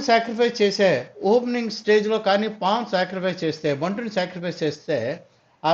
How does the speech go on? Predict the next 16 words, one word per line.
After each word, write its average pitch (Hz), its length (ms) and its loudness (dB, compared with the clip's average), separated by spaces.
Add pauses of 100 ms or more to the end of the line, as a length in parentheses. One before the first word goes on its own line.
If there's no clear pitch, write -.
(100)
గేమ్‌ని 196 420 0 (1600)
మనం 185 240 0 (100)
గ్యాంబిట్ 214 520 2
అని 190 100 -2
కూడా 160 220 2
పిలుస్తారు. 127 640 -6 (680)
చాలామంది 202 500 4 (140)
ఓపెనింగ్స్‌లో 180 540 0 (680)
బంటుని 190 600 0 (640)
మనకి 180 380 2 (920)
ఎరగా 220 500 6
చూపి 185 340 0 (480)
వాళ్ళ 185 220 4
బలగాల్ని 196 720 2 (500)
తొందర 226 340 2
తొందరగా 185 520 0